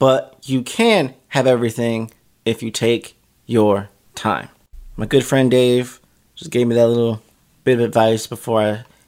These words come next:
hit the mic, and I'm like, "Let me start off with that. Let me lead with that." So shout out to you, Dave. I appreciate you, brother. Nothing I want to echo before I begin. I want to give a big shout out to a review that was left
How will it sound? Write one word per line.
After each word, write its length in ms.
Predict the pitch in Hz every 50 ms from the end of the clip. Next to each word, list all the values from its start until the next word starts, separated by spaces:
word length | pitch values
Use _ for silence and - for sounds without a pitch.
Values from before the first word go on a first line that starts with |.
| _ _ -
hit 160 | 117 113 -
the 60 | 120
mic, 260 | 117 117 120 120 -
and 100 | 123 127
I'm 120 | 135 147 151
like, 300 | 143 139 135 - - _ _ _ _ _ _ _ _ _ _ _ _ _
"Let 120 | - 392 453
me 100 | 427 403
start 260 | - - 165 139 127
off 140 | 123 - -
with 160 | - - -
that. 180 | - - - -
Let 160 | - 359 392
me 140 | 381 370 320
lead 640 | - - 156 165 170 175 170 170 170 165 - - - _ _ _ _ _
with 600 | - - 127 135 135 135 131 131 - - - _ _ _ _ _ _ _ _ _ -
that." 500 | - - 117 117 110 85 - - - -
So 160 | - - -
shout 280 | - - 147 147 147 147
out 100 | 143 139
to 120 | - 131
you, 80 | 127 113
Dave. 480 | 110 113 110 113 113 110 110 107 - _ _ _ _ _ _ _ _ -
I 140 | - -
appreciate 480 | 107 107 - - 135 - - 113 110 -
you, 80 | 117 110
brother. 300 | 117 113 110 113 117 - _ _ _ _ _ _ _ _ -
Nothing 260 | 202 302 330 320 220
I 60 | 156 135
want 200 | 127 120 110 107
to 80 | -
echo 400 | - 98 - 104 101 113 151 - _ _ _ _
before 360 | - - - - 135 131 - - -
I 140 | 110 113
begin. 840 | 110 - 110 113 101 - - - 185 185 143 120 120 127 156 185 - _ _ _ _ _ _ _ -
I 80 | 156
want 140 | 170 214 247
to 40 | 277
give 120 | 269 208
a 60 | 190 170
big 180 | 190 190 180
shout 240 | - - 175 151 143
out 300 | 135 143 170 - - -
to 180 | - - 165 170
a 60 | 170
review 240 | 165 151 175 180 175
that 100 | 156 139
was 160 | 127 123 120
left 400 | 120 104 110 147 165 - - -